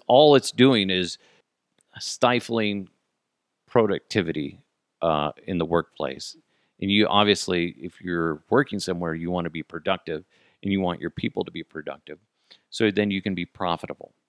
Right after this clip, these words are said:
as a company. And if you're in cliques like that, in groups of people like that,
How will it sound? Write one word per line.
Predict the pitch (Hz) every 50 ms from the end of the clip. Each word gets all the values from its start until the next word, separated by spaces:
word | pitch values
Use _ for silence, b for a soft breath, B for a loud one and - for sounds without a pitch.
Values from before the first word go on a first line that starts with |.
| _ _ _ _ _ -
as | 98 - -
a | -
company. | - - 113 98 - - - - _ _ _ _ _ _ _ _ _ _ _ _ _ _ _ _ _ _ _ _ _ _ _ _ _ _ _ _ _ _ _ _ _ _ _ _ _
And | 107 101 101 98 101 101 98 98 - _ _
if | - 101 - - -
you're | 113 110 104 104 104 104 101 - - _ _ _ _ _ _ _
in | - 110 107 101
cliques | - - - 202 220 185 - - - - - - - _ _ _ _ _ _ _
like | - 117 117 113
that, | - 113 104 98 101 101 - _ _ _
in | - 98 95 95 95 95
groups | 87 - 151 190 202 - - -
of | - - 110 -
people | - 120 113 - 110 104
like | 101 98 98 92 -
that, | - 95 92 92 -